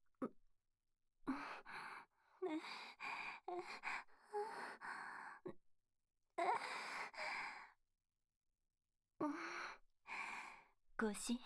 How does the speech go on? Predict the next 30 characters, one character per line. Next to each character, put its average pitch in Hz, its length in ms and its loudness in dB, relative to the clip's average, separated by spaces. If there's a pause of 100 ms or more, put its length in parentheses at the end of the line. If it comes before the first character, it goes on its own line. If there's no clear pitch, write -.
(260)
こ、 269 100 0 (760)
上 233 160 12 (120)
手 - 160 0
で 277 100 8
す - 220 0
よ。 208 40 2 (2750)
射 226 160 10 (100)
精 254 60 6
我 247 340 8
慢 269 240 10
し 226 220 4
な 240 160 10
が - 0 - (160)
ら、 240 180 0 (400)
い 240 140 8
っ - 40 2 (220)
ぱ - 80 8
い 294 140 8
ピ 330 180 6
ス - 140 2
ト 349 80 8
ン 285 160 12
頑 220 240 8
張 226 100 12
っ - 80 4
て 359 120 10
く 302 100 6
だ 302 100 10
さ - 160 2
い。 392 40 8